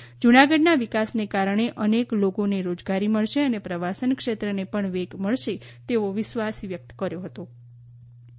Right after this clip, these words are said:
ભૂગર્ભ જળ વધુ ઊંચું લાવવાના હેતુથી રાજ્ય સરકારે દોઢસો કરોડ રૂપિયાની ભૂગર્ભ જળ રિચાર્જ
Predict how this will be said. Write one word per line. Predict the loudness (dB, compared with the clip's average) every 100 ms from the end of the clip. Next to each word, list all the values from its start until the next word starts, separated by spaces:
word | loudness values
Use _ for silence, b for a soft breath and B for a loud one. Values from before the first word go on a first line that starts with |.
| -20 b b b b 0
ભૂગર્ભ | 6 6 6 4
જળ | 2 4 4
વધુ | 2 2 4 4
ઊંચું | 2 -2 0 0
લાવવાના | 0 0 0 2 0
હેતુથી | 0 -4 -4 -4 -2 0
રાજ્ય | 0 -2
સરકારે | -4 -6 -4 -2 0 0
દોઢસો | 0 0 0 -2 -6
કરોડ | -4 -4 -4
રૂપિયાની | -8 -4 -2 0 -2
ભૂગર્ભ | -4 -2 0 -2 -2
જળ | -4 -4 -4
રિચાર્જ | -2 -4 -2 -2 -2